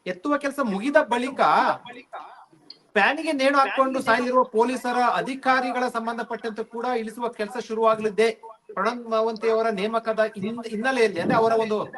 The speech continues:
ಎಸ್ ಐ ಟಿ ಮುಖ್ಯಸ್ಥರಾಗಿರುವಂತ ಹಿನ್ನೆಲೆಯಲ್ಲಿ ಪೊಲೀಸರ ಜಂಗಾಬಲವೇ ಉಡುಗಿ ಹೋಗಿದೆ ಅಂತ ಹೇಳಿರುವಂತದ್ದು. ಯಾಕೆ ಮೇಡಮ್?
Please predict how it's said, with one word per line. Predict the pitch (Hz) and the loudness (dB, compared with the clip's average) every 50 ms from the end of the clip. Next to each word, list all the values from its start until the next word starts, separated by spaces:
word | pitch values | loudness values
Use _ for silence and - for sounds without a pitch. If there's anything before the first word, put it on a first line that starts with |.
| 233 - 180 | -12 -10 -10
ಎಸ್ | 175 - | -4 -2
ಐ | 254 247 | -2 -2
ಟಿ | 254 226 | -2 -6
ಮುಖ್ಯಸ್ಥರಾಗಿರುವಂತ | 214 208 247 233 226 233 226 226 220 214 208 214 | -8 -6 -6 -6 -2 0 0 0 0 -2 -4 -6
ಹಿನ್ನೆಲೆಯಲ್ಲಿ | 214 196 208 220 220 202 165 147 156 202 240 - - - - - - 208 190 | -6 -2 -2 -2 0 -2 -4 -2 -4 -6 -6 -8 -14 -20 -20 -20 -18 -14 -2
ಪೊಲೀಸರ | 190 233 262 285 - - 285 285 285 | 0 0 0 0 -2 -4 -4 -4 -4
ಜಂಗಾಬಲವೇ | 208 185 185 190 226 - 294 302 311 302 233 208 254 262 254 269 262 254 247 | -4 -4 -6 -6 -4 2 2 2 2 2 0 -2 -2 -2 0 2 2 4 2
ಉಡುಗಿ | 208 202 208 - 214 | 2 0 -2 -4 0
ಹೋಗಿದೆ | 233 220 214 208 208 190 208 | 0 0 2 2 -2 -4 -4
ಅಂತ | 233 - | -4 -2
ಹೇಳಿರುವಂತದ್ದು. | 226 208 202 202 185 - 175 156 139 131 - - _ _ - - - - - | -2 0 0 -2 -2 -4 -8 -10 -12 -12 -14 -14 _ _ -20 -20 -20 -12 -2
ಯಾಕೆ | 170 196 247 254 302 | -2 -2 0 0 -2
ಮೇಡಮ್? | 247 196 170 170 | -2 -2 -4 -4